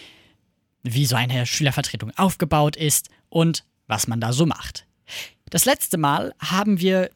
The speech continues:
so einmal generell die Strukturen in der Schülervertretung in Hessen angeschaut und warum wir denn nur von Hessen sprechen. Heute,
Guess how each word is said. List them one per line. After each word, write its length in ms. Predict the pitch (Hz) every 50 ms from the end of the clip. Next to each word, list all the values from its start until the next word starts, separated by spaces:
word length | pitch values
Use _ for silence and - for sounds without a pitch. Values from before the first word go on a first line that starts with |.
| _ _ _
so 180 | - - - 175
einmal 380 | - - 175 170 175 165 165 139
generell 580 | 135 - 156 143 143 135 135 117 143 151 151
die 80 | 143 139
Strukturen 720 | - - - - 151 131 - - - - 175 180 175 170
in 120 | 165 156 147
der 100 | 139 127
Schülervertretung 640 | - - 185 165 131 - 151 - - 156 151 143 147
in 120 | 131 113
Hessen 420 | 107 - - 160 170 - - 190 190
angeschaut 540 | 196 185 190 196 190 - - 190 185 196 - - - -
und 160 | - 156 151 143
warum 300 | 135 117 123 151 156 147
wir 80 | 139
denn 240 | - 135 135 131 123 - _ _
nur 420 | - 123 123 131 131 123 123 120 - _ _
von 300 | - - - 123 120 120
Hessen 540 | 107 - - - - 127 127 - - 117 107
sprechen. 560 | - - - - 92 98 - - 107 107 120 _ _ _ _ - - - - - - - _ _ _ _ _ _ _ _ -
Heute, 520 | 131 135 147 202 - 233 240 254 277 294